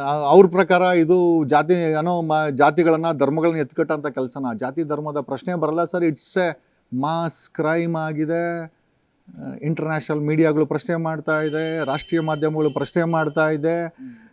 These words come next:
Speaker 1: ಕೊಲೆಗಾರನ ರಕ್ಷಣೆ ಮಾಡ್ಲಿಕ್ಕೆ ಬಿ ಜೆ ಪಿ ಮತ್ತೆ ವಿಜಿ ವಿಶ್ವ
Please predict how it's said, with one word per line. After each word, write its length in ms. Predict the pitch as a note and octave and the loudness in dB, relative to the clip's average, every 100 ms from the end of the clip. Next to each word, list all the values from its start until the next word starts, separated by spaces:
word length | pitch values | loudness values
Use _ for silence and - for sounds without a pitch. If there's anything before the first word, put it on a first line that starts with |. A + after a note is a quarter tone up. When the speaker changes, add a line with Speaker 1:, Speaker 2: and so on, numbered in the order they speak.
| _ | _
Speaker 1:
ಕೊಲೆಗಾರನ 580 | F#3 G3+ G3+ G3 F#3+ F#3 | 6 8 8 8 6 0
ರಕ್ಷಣೆ 360 | E3 E3 - G#3+ | 0 -2 2 2
ಮಾಡ್ಲಿಕ್ಕೆ 520 | G3+ F#3+ F#3 F3 F#3 | 2 2 2 2 2
ಬಿ 220 | D3 F3 | 2 2
ಜೆ 240 | E3+ G#3 G3 | 6 8 8
ಪಿ 160 | G3+ | 6
ಮತ್ತೆ 580 | F#3+ F3 D#3+ F#3 F#3 D#3+ _ _ B2 | 2 0 0 0 0 -6 _ _ 2
ವಿಜಿ 680 | D#3 D3+ G#3 G3+ F#3+ D#3+ - C#3+ | 4 6 4 4 2 -2 -6 0
ವಿಶ್ವ 320 | C#3+ D#3+ F#3+ | 0 2 6